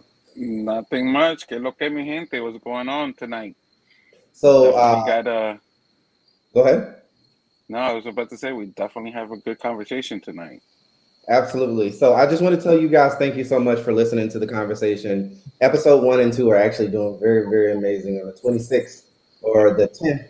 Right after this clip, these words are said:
Speaker 2: Uh, yeah, the twenty-sixth, I'm sorry. It's already, October is almost over. Uh,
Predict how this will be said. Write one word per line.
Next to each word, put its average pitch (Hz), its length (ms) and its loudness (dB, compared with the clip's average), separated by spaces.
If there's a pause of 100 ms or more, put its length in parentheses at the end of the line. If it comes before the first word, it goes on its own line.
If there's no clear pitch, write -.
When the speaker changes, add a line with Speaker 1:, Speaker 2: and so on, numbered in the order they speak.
(100)
Speaker 2:
Uh, 104 360 4
yeah, 202 160 6
the 117 120 2
twenty-sixth, 175 460 0
I'm 110 100 -8
sorry. 95 320 2
It's 113 140 0
already, 131 320 4
October 165 420 0
is 120 60 2
almost 120 380 2
over. 90 360 0 (380)
Uh, 107 380 6